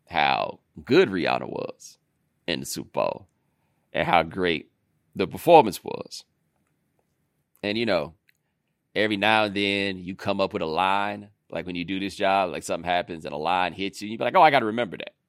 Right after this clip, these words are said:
'Cause, like, it's peop-, a lot of people don't realize when I do this podcast, I'm just giving it to you. I ain't got no stuff written down. Like, Parker sees my face when I do this. I'm not, like, referring to notes. Like, every now and then, like, I'll pull up the box score or something like that.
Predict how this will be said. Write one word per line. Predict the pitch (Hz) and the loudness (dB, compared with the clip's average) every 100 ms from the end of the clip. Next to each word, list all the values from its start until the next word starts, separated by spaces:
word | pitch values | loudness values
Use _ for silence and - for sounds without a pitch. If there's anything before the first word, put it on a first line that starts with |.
| _ _ | _ _
'Cause, | 104 95 | -6 -2
like, | 90 85 | -2 -4
it's | 82 | -8
peop-, | 151 127 | -12 -10
a | 110 | -12
lot | 104 131 | -4 -4
of | 123 | -2
people | 110 | -6
don't | 98 87 | -6 -4
realize | 110 90 78 73 | -2 -2 -2 -4
when | 80 | -8
I | 73 | -10
do | 80 | -8
this | 71 - | -12 -4
podcast, | 107 98 78 67 60 50 _ _ _ _ _ _ _ _ _ _ - | 0 0 0 -8 -10 -12 _ _ _ _ _ _ _ _ _ _ 0
I'm | 120 | 0
just | 113 87 | 0 -2
giving | 104 87 | -2 -2
it | 73 | -6
to | - 55 | -10 -12
you. | - | -8
I | - 90 | -4 -2
ain't | 90 | 0
got | 90 | -2
no | 90 | -2
stuff | 90 - 92 90 | -6 -6 -6 -6
written | 95 92 | -8 -4
down. | 92 90 90 92 98 _ | 0 0 0 -2 -6 _
Like, | - 64 65 | -10 -8 -6
Parker | 82 82 90 | -4 -4 -4
sees | - 92 87 | -8 -8 -4
my | 92 | -4
face | - 90 90 | -2 -4 -4
when | 90 | -6
I | 90 | -6
do | 82 90 | -6 -6
this. | 90 87 | -4 -6
I'm | 90 92 | -6 -2
not, | 92 | -2
like, | 95 95 | -2 -4
referring | 90 - 95 98 | -6 -6 -6 -6
to | 95 | -6
notes. | 90 92 95 - | -4 -4 -4 -4
Like, | 87 | -4
every | 95 95 | -4 0
now | 98 101 | 0 2
and | 92 | 0
then, | 95 | 0
like, | 90 87 | 0 -2
I'll | |
pull | 85 107 90 | -4 -6 -8
up | |
the | 80 | -6
box | 92 87 - | -4 -4 -6
score | 87 73 | -10 -8
or | |
something | - 76 76 | -6 -6 -6
like | 76 - | -8 -4
that. | 80 | -6